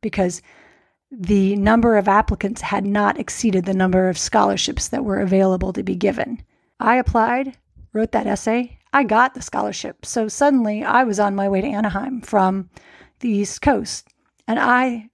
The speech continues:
was so excited to suddenly go on this trip.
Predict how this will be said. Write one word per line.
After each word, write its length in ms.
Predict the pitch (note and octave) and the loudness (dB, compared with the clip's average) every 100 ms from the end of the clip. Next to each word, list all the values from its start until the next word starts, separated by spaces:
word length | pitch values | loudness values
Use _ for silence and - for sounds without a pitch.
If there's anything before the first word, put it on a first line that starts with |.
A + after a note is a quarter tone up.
| _ | _
was 140 | A3+ G3 | -12 -6
so 200 | - A3 | -4 -4
excited 460 | - B3 G3+ F#3+ | -2 0 0 -2
to 100 | - | -8
suddenly 400 | - A#3 G#3+ G3+ | -4 -2 -2 -4
go 180 | F#3+ F#3+ | -4 -4
on 140 | F3+ F3+ | -2 -4
this 160 | - | -6
trip. 320 | - - - | -8 -12 -12